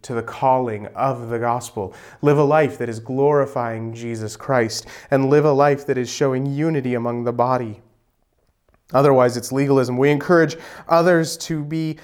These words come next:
like Christ, and we are to join together for the purpose of bringing glory to God. And that is why the church exists. That is why churches existed. And,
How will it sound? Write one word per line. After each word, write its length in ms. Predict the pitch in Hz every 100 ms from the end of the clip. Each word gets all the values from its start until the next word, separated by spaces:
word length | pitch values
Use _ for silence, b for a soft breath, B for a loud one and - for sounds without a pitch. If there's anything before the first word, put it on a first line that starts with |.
| B 139
like 540 | 127 131 170 185 -
Christ, 580 | - 202 202 220 - -
and 220 | 156 139
we 120 | 147
are 280 | 151 143 139 B B
to 260 | - 165 131
join 560 | 127 139 156 180 190
together 440 | 170 165 156 160 147
for 220 | 151 147
the 80 | 139
purpose 380 | - 147 143 143
of 160 | 135
bringing 320 | 139 143 135
glory 500 | 131 135 151 143 139
to 180 | 131 131
God. 380 | 127 135 147 113
And 180 | 107 110
that 200 | 131 156
is 200 | 170 143
why 640 | 127 127 143 175 123 117
the 120 | 120 127
church 400 | - 175 160 131
exists. 800 | 131 123 185 151 - - - _ B B B B B
That 80 | 147
is 140 | 151
why 480 | 143 143 170 175 151
churches 580 | 143 165 156 160 147 139 B B
existed. 720 | 156 143 139 180 - 139 127 B B
And, 260 | 165 160